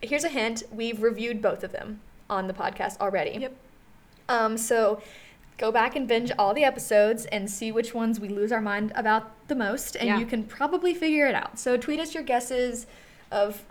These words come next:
Speaker 1: what you think our albums of the year are going to be. I just had a slight moment of panic that we weren't recording.
Speaker 2: <laughs>
Speaker 1: We are.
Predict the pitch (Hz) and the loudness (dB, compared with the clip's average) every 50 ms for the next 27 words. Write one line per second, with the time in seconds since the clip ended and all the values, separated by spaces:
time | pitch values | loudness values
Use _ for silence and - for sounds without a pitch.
0 | - - 226 233 220 233 262 254 - 254 233 226 226 226 - - 220 214 214 214 | -12 -2 0 0 0 0 -6 -4 -4 -4 -4 -4 -6 -8 -6 -4 0 2 2 4
1 | 214 214 214 208 208 208 208 208 208 - - - - - - 214 220 220 226 226 | 4 6 6 6 6 6 4 2 -2 -10 -20 -20 -12 -4 -2 -2 2 2 0 0
2 | 220 220 220 208 202 214 208 202 202 202 196 185 185 185 190 202 196 - - - | 2 0 -2 -2 -2 -6 -8 -6 -2 0 4 4 6 4 4 2 0 -8 -18 -20
3 | - - 214 214 214 208 190 190 185 196 202 - 208 - - 320 339 339 339 339 | -12 -8 -6 -6 -6 -4 -4 -4 -4 -4 -8 -12 -16 -16 -8 -4 -4 -2 -2 -2
4 | 339 330 - - - - - 214 214 - - - - - - - - - - 254 | -4 -6 -8 -16 -18 -10 -8 -8 -8 -6 -8 -12 -12 -16 -16 -16 -14 -12 -6 -4
5 | 226 220 226 233 233 220 214 214 - - 262 247 247 254 247 247 220 - 208 202 | -4 -4 -4 -4 -8 -8 -8 -8 -8 -10 -10 -6 -6 -6 -6 -8 -6 -8 -6 -8
6 | 208 - - - - - - 330 320 320 311 311 294 294 - - - 339 415 508 | -8 -12 -12 -16 -20 -14 -10 -8 -8 -8 -8 -10 -12 -14 -16 -10 -6 -4 0 2
7 | 508 539 523 508 196 156 190 | 2 4 6 6 6 6 6